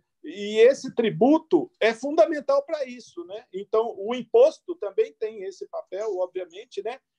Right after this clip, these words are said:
De, a-, agora, aí é uma, um outro debate que é mais complexo, que é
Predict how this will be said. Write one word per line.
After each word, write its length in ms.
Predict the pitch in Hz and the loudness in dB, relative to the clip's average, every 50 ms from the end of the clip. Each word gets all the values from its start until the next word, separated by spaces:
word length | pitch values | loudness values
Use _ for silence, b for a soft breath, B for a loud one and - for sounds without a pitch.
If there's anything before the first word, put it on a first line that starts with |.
| _ _ | _ _
De, 340 | _ 147 156 190 196 190 - - | _ -14 -12 -10 -10 -10 -8 -4
a-, 300 | 170 175 185 185 196 202 | -2 -2 0 2 2 2
agora, 300 | 202 202 214 226 220 208 | 4 6 6 4 4 2
aí 160 | 208 214 262 | 0 -2 -4
é 40 | 311 | -6
uma, 180 | 339 - 339 269 | -8 -8 -8 -8
um 140 | 240 233 240 | -6 -2 0
outro 240 | 262 262 262 _ | 0 0 0 _
debate 340 | 226 202 180 - 208 214 - - | -10 -8 -6 -4 -6 -6 -6 -12
que 60 | 208 | -16
é 40 | 196 | -14
mais 180 | 196 190 180 | -14 -16 -16
complexo, 600 | - 180 165 - 185 208 214 202 196 - - 190 | -16 -16 -12 -8 -6 -6 -6 -6 -10 -12 -18 -16
que 140 | _ - 185 | _ -14 -14
é 400 | 196 202 - 202 196 185 170 | -12 -10 -10 -10 -10 -12 -14